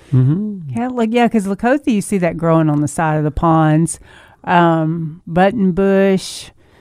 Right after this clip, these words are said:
Speaker 2: What's another one that takes moisture that we see on the s-, oh, itea.
Speaker 1: Mm-hmm.
Speaker 2: You, itea
Speaker 1: Which
Speaker 2: takes
Speaker 1: will grow
Speaker 2: moisture.
Speaker 1: anywhere.
Speaker 2: Yeah, and yeah, 'cause the things that I mentioned also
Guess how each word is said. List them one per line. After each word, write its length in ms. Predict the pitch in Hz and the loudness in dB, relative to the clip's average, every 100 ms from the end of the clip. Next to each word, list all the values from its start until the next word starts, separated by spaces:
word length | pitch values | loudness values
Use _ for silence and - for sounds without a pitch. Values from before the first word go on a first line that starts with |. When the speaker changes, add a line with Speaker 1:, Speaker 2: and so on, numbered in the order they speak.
| _ _ | _ _
Speaker 2:
What's 220 | - 240 214 | -6 -2 0
another 400 | 180 170 165 151 | 2 4 2 0
one 160 | 151 | -2
that 140 | 156 - | -4 -4
takes 320 | 185 165 - | -6 -6 -4
moisture 520 | 170 160 156 - 156 | 0 0 0 -2 -2
that 140 | 151 156 | 0 0
we 100 | 180 | 0
see 380 | 165 - 170 165 | -2 0 2 2
on 240 | 156 151 | 2 2
the 80 | 151 | 0
s-, 240 | - - - _ - | -4 -14 -20 _ -2
oh, 360 | 214 208 175 | 2 2 2
itea. 800 | 180 185 185 - 233 214 151 139 | -2 -6 -4 -2 0 2 0 -2
Speaker 1:
Mm-hmm. 500 | 147 117 113 139 180 190 _ - 254 - | -4 -2 0 -2 -4 -8 _ -20 -18 -10
Speaker 2:
You, 240 | - 196 - | 0 0 0
itea 580 | - 196 185 - 233 196 | -4 -4 -4 -2 0 0
Speaker 1:
Which 40 | 165 | 0
Speaker 2:
takes 180 | 165 | -2
Speaker 1:
will 100 | 160 | 0
grow 180 | 127 127 120 | 0 2 0
Speaker 2:
moisture. 100 | 135 | 0
Speaker 1:
anywhere. 500 | 120 101 101 101 113 | -2 0 -2 -2 -2
Speaker 2:
Yeah, 400 | 254 240 180 185 | 0 2 0 -2
and 260 | 214 233 202 | -6 -6 0
yeah, 220 | 302 277 | 0 0
'cause 180 | 208 226 | 0 -4
the 100 | 220 | -4
things 280 | - 269 233 | -2 0 0
that 100 | 214 | 0
I 100 | 196 | 2
mentioned 520 | 214 302 320 - 220 | 4 2 2 -2 -4
also 640 | - 247 302 - 185 180 | 0 0 0 0 0 0